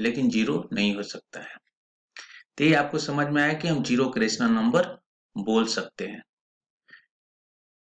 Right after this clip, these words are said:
एग्जांपल नंबर टू देखते हैं। Find five rational numbers between three upon five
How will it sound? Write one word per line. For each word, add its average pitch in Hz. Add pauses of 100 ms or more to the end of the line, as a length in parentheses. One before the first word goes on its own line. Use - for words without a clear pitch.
(500)
एग्जांपल 160
नंबर 180
टू 160
देखते 113
हैं। 107 (580)
Find 131 (800)
five 135
rational 120
numbers 107 (680)
between 117 (540)
three 170
upon 117 (160)
five 104